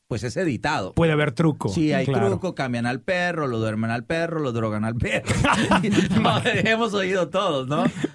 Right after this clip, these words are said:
Speaker 1: Y este, <clears throat> eh, pero cuando ya lo ves en vivo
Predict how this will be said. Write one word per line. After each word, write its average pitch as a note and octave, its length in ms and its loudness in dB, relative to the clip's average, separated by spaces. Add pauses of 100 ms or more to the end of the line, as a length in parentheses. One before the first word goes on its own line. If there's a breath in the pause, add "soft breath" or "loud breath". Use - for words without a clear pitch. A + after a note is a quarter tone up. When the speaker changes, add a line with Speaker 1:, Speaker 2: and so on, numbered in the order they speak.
(120)
Speaker 1:
Y D3+ 120 0
este, C3+ 520 -4 (100)
<clears throat> - 600 -10
eh, C#3 340 -2
pero C#3 300 0 (100)
cuando C3 220 -2
ya C3+ 140 0
lo D3 80 0
ves C#3+ 240 -4
en C3 200 -2
vivo D#3 500 -2